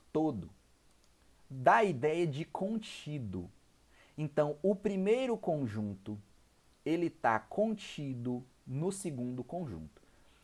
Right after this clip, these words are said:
obrigatoriamente. E aí, pra você não errar, você vai montar isso daqui, ó. Poxa, todos os arquitetos são engenheiros.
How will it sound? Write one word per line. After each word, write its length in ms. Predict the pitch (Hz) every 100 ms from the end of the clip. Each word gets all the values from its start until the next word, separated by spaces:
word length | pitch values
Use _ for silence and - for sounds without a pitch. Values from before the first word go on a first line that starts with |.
| _ _ _ _ _
obrigatoriamente. 1800 | 147 156 131 139 190 180 190 185 - 156 170 160 107 95 90 - - 82 - _ - - -
E 100 | 165
aí, 140 | 170
pra 220 | - 220
você 320 | 254 233 -
não 260 | 143 135 117
errar, 480 | 92 85 117 123 - -
você 180 | - 147
vai 120 | 147
montar 420 | 160 135 127 131
isso 260 | 135 151 202
daqui, 440 | 185 185 - 95
ó. 180 | 107 160 - - _ _
Poxa, 380 | - 175 - 156 - _ - _ -
todos 380 | 226 269 233 170
os 120 | 156
arquitetos 1000 | 165 - 143 - 123 135 - 190 - -
são 380 | - - 127 127
engenheiros. 800 | 123 170 180 95 82 - -